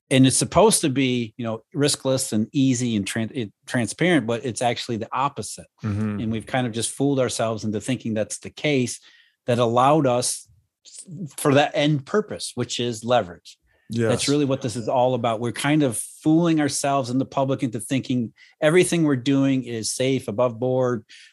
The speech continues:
Speaker 1: prudent, when in
Speaker 2: Yeah.
Speaker 1: fact, it's actually disguising the fact that it's not.
Speaker 2: Right, right, right. No, that's well said. I think then we could at least agree that the poor resolution enabled by the existing information systems contributes to this contagion,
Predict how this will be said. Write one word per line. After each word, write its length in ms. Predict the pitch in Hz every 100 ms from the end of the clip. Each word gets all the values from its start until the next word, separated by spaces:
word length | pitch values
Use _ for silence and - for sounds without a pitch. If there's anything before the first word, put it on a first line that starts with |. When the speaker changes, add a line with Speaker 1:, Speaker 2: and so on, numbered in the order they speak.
| -
Speaker 1:
prudent, 600 | 160 165 151 151 156 - _ _ _
when 100 | 127
in 100 | 123
Speaker 2:
Yeah. 80 | 110
Speaker 1:
fact, 320 | 135 135 131
it's 200 | 123 113 -
actually 460 | 135 127 - 120 113
disguising 920 | 101 107 - 117 120 113 110 107 104
the 80 | 95
fact 320 | - 110 -
that 100 | 110 -
it's 280 | 120 98 -
not. 520 | 107 110 90 - - _ _
Speaker 2:
Right, 360 | 117 117 113 110
right, 220 | 107 107
right. 300 | 101 101 -
No, 200 | 123 113
that's 320 | 110 - -
well 280 | - 127 127
said. 260 | - 120 120
I 60 | 120
think 260 | 170 160
then 200 | 135 127
we 100 | 127
could 300 | - 123 - _
at 80 | 120
least 380 | 123 131 127 -
agree 380 | 104 113 117 117
that 200 | 107 -
the 380 | 110 101 98 98 _ _ _ _ _ _ _
poor 360 | - - 160 160
resolution 800 | 147 123 123 123 127 117 127 117
enabled 480 | 107 110 117 110 104
by 120 | 104
the 100 | 101
existing 380 | 101 110 - 110
information 480 | 98 101 104 - 92
systems 520 | 101 - 104 98 92
contributes 760 | - 107 - 143 123 117 -
to 180 | - 117
this 240 | 104 98 -
contagion, 880 | 98 113 104 90 90 87 - -